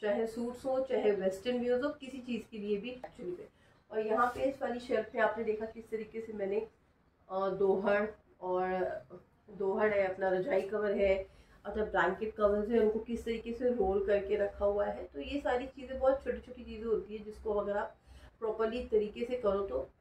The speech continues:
काफ़ी space आपका ये बचा लेते हैं। तो अभी भी फ़िलहाल वार्डरोब में काफ़ी सारी space है, अच्छी भी लग रही है, एकदम खुली खुली सी लग रही है,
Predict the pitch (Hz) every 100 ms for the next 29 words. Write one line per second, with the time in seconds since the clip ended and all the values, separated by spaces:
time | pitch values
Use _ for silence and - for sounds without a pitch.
0 | - 262 269 262 - 226 240 226 202 208
1 | 220 247 180 180 202 180 180 180 180 -
2 | - - - - 233 240 262 285 277 226
3 | 233 220 214 214 226 240 208 196 247 233
4 | 214 190 240 277 - - _ _ - 240
5 | - 240 247 247 220 208 254 - - -
6 | - - - 220 - - 277 285 247 214
7 | 220 233 233 262 269 262 254 269 262 262
8 | 254 208 214 262